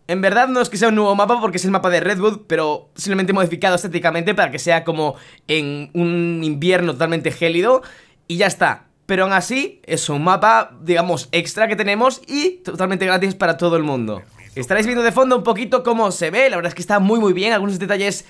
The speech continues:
helados que realmente me han sorprendido y que, pues, la verdad es que, ya digo, eh, nos ha pillado por sorpresa y aunque no es una edición espectacular, porque no es un nuevo mapa cien por cien, sí que vemos que, por lo menos, después de dos años siguen apoyando el juego con nuevo contenido.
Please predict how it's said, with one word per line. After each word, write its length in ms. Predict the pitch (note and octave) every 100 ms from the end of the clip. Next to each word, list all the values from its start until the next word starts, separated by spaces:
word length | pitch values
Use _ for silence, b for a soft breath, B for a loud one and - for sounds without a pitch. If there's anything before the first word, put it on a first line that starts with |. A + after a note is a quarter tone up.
| B
helados 460 | - F3 F3 G3 A#3+
que 140 | G#3
realmente 340 | F3+ F3 F#3+ G3
me 120 | G#3
han 60 | F#3+
sorprendido 800 | G#3 F3 F3 D#3+ E3 G#3 C#4 - B B B
y 220 | G#3 G#3
que, 380 | - G3 F#3+ F3+ F3+
pues, 360 | E3 D#3+ -
la 180 | - E3
verdad 220 | E3 F#3 G#3+
es 100 | G#3+
que, 180 | F3+
ya 120 | F3 G#3+
digo, 320 | F#3 C3 - -
eh, 80 |
nos 180 | C#3 E3+
ha 60 | E3
pillado 160 | F#3
por 100 | F3+
sorpresa 600 | F#3 F#3+ F#3+ F#3 A3+ - -
y 120 | D#3
aunque 260 | E3 E3 E3+
no 240 | F#3 G#3+
es 240 | G#3 G3+
una 160 | G#3 G3
edición 420 | F#3 F3+ G3 F#3 F#3
espectacular, 680 | - E3 - D#3+ E3 G#3
porque 160 | G3+ E3
no 60 | D#3
es 100 | C#3+
un 140 | E3+
nuevo 240 | F3 F#3
mapa 380 | F3 E3+ E3+ E3 B B B
cien 340 | - G#3+ G3
por 180 | G3+ G3
cien, 360 | F3+ A3 A#3+ A#3 B B
sí 240 | - B3
que 80 | G3
vemos 340 | G#3+ G#3+ A#3+ -
que, 480 | F3 E3 D#3 C#3 - -
por 140 | D#3+
lo 80 | D#3+
menos, 440 | E3 E3+ A3+ -
después 300 | C3 C3+ D#3
de 100 | D#3
dos 160 | F3+ F3
años 220 | F3 F#3+
siguen 260 | - F3 F#3+
apoyando 340 | D#3 D#3+ F#3
el 60 | F#3
juego 300 | F3+ F3 G3
con 160 | G3+ E3
nuevo 180 | F3
contenido. 600 | E3+ F3 E3+ F3 D#3 A#2